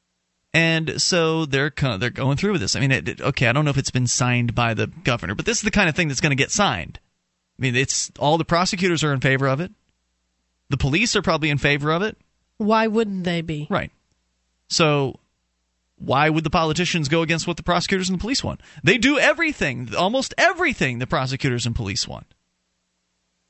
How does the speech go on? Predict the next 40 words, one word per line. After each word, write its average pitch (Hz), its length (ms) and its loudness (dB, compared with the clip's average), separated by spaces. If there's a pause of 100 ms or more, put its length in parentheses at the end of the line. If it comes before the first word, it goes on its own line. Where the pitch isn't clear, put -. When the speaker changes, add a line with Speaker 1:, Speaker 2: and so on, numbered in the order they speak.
(260)
Speaker 1:
So 175 260 2
what 185 240 2
is 208 160 -2
the 185 120 0
way 156 260 2
that 151 120 -2
you 139 100 -2
can 135 160 -2
stop 120 360 0
this 120 120 -2
from 135 160 -2
happening? 202 400 -4 (1040)
Because 127 300 2
I 123 80 2
can 131 100 -2
tell 160 140 2
you, 131 140 0
New 131 140 0
York 147 320 0
State, 156 360 -2 (680)
you're - 120 -8
not 214 80 -6
gonna - 120 -8
stop - 320 -2
it. - 100 -12 (1000)
The 151 140 2
only 220 160 2
way 180 120 2
to 147 60 0
stop 208 280 0
something 147 300 -2
like 131 180 -2
this - 280 -2 (380)
is 175 180 0
to 170 80 0
get 165 360 2
people 180 300 -2
together, 208 480 0
I 127 100 -4
think, - 440 -6